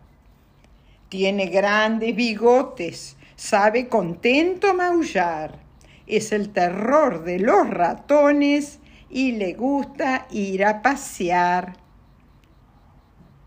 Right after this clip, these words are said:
¿Ya está? Esta seguro que la adivinan. ¿Sí?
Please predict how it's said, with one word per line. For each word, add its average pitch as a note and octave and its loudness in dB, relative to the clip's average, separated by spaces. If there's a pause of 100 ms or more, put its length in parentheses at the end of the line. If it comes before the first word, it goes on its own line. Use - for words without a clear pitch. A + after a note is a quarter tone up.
(1600)
¿Ya F#3+ -6
está? A#3 -2 (260)
Esta G#3 -6
seguro G3+ -4 (480)
que F#3 -4
la E3+ -4
adivinan. A3+ -2 (1300)
¿Sí? G#3+ -6